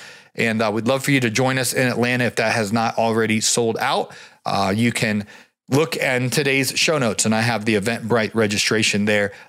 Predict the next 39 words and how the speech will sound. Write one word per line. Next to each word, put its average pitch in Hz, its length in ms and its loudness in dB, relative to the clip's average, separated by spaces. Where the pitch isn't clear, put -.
I'm 92 140 0
gonna 104 120 0
get 113 160 0
my 107 120 0
buddy 110 200 2
Naylor 120 320 0
Taliaferro 123 640 0
as 104 140 -2
the 104 100 0
host 127 280 2
of 107 100 -2
that 151 160 -2
event, 147 260 -2
and 131 80 -2
the 113 60 0
venue 139 380 0
is 110 120 0
so 160 260 0
cool. 110 380 -2
Uh, 110 100 0
we 120 140 2
rented 143 260 0
out 123 160 -2
the 98 120 -2
whole 156 580 0
spot 135 500 -2
for 117 140 2
the 107 80 0
day. 104 260 0
So 107 180 0
there's, 107 360 0
there's - 420 0
three 170 180 2
or 170 80 0
four 165 240 0
podcast 151 480 -2
studios 143 500 2
in 135 140 0
there, 123 260 0